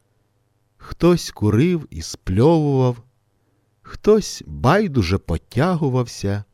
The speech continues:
штовхав колесо автобуса,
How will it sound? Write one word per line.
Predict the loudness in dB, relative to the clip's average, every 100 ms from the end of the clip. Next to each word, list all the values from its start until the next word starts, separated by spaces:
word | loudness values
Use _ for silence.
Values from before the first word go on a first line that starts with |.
| _ _ _ _ _
штовхав | -16 -4 2 2 0 2 2 2 -2 -12 _
колесо | 2 4 4 0 -4 -10 -8
автобуса, | -10 -10 0 2 2 -4 -8 -10